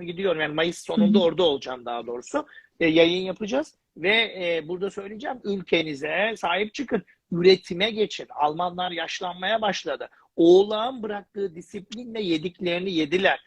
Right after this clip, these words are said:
Speaker 1: Artık, e, hazine bitiyor. Yani, e, Almanya'da da gemi su almaya başladı. Deutsche Bank'ın batışından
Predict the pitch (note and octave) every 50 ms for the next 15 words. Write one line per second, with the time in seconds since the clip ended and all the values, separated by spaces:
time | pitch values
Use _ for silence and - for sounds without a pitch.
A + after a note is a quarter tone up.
0 | _ - - _ - C3+ C#3+ D#3+ - - - C4+ - _ _ - G3+ E3+ E3 D#3+
1 | D#3+ D#3 D3+ D3+ D3+ D3+ D3+ D#3+ - _ _ - - - - - E3 E3+ D#3 D#3+
2 | F#3+ F#3 F#3+ G#3+ G3+ E3 E3+ D#3 - - F#3+ D#3+ - A#2 G#2+ - _ _ - -
3 | - - D3 D#3+ D#3+ E3 E3 D#3 E3 F#3+ G#3 A3 A3 G#3+ - - C#3+ C#3+ C3+ C3
4 | - E3 F3+ F#3+ G3 G3+ G3+ G3 G3 F#3+ F#3+ F#3 E3 E3 F3 E3 D#3 F3+ F#3+ G#3+
5 | G#3 _ _ _ _ _ D#3 C#3 C3 C3 F3+ F#3+ F#3 F3+ G#3 G#3 - - - G#3
6 | G#3 F#3+ F3+ F3 D#3+ D3+ D3+ D3 C#3+ C#3 C#3 C#3+ C#3+ - - D#3+ D3 D3 E3 A3
7 | A#3 - _ _ _ _ D#3+ D3+ D3 C#3+ G#3+ B3 C4 - - - F#3+ F3 E3 D#3
8 | F#3 G3 G3 F#3+ F3+ - G3+ E3+ D#3+ D#3 D#3 F#3+ F#3 - A#3 - - G#3+ G3+ G3
9 | F#3 G3 G#3 G#3+ G#3+